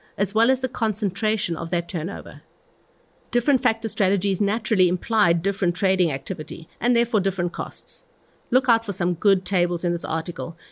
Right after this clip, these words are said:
estimating and attributing costs across some common smart beta strategies. It won't surprise you that momentum strategies are found to be high in market impact costs.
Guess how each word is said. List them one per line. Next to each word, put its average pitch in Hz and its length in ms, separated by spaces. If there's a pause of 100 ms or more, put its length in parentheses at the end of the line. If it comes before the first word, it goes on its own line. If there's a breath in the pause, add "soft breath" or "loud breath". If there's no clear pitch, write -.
(120)
estimating 202 600
and 151 80
attributing 185 520
costs 175 340
across 185 300
some 175 160
common 214 400
smart 180 340
beta 180 240
strategies. 160 640 (480 soft breath)
It 185 100
won't 220 220
surprise 214 420
you 180 120
that 175 180
momentum 196 400
strategies 202 540
are 180 40
found 185 280
to 208 40
be 180 120
high 214 300
in 190 120
market 165 300
impact 160 320
costs. - 480